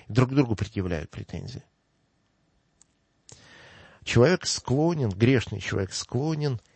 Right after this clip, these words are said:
искать причину своих проблем вне себя. Он склонен верить, что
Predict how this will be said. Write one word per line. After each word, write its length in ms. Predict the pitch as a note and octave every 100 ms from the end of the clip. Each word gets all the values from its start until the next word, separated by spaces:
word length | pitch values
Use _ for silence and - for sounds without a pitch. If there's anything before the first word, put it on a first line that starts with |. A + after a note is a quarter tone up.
| _
искать 400 | G2+ - D3+ C3
причину 640 | A#2 B2+ - C#3+ A2 F#2 E2+ _
своих 400 | - G2+ F2 -
проблем 600 | - A2+ B2 D#3+ E3+ E3 _ _ _ _
вне 140 | G#2 F#2
себя. 380 | - - - - _ _ _ _ _ _ _ _ _ _ _ _ -
Он 120 | D#2+
склонен 400 | - G2+ F#2 F#2
верить, 460 | A2+ F#3 F#3 - - - _
что 460 | - - G2 F#2+